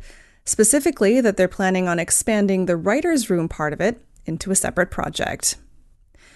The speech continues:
Zapponi said, "We're working on it now. It's the writer's room, and it will also include some of the interviews and things we shot that couldn't make it into What We Left Behind."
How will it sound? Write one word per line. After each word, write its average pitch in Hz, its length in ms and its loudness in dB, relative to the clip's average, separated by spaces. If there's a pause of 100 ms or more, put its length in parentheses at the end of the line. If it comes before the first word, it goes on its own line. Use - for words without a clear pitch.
(280)
Zapponi 339 400 4
said, 277 440 2
"We're 285 120 2
working 302 380 0
on 202 100 2
it - 100 -2
now. 220 480 0 (140)
It's - 220 -4
the 196 120 2
writer's 226 460 4
room, 196 260 4
and 294 80 4
it 180 60 2
will 175 80 0
also 202 420 2
include 196 460 4
some 208 180 2
of 185 120 2
the 190 160 0
interviews 247 560 2
and 185 120 2
things 175 300 -2
we 160 120 -4
shot 240 600 -2
that - 160 0
couldn't 349 300 -2
make 202 180 0
it 185 80 2
into 180 300 -2
What 175 180 -2
We 165 80 -4
Left 156 220 -4
Behind." 185 580 -4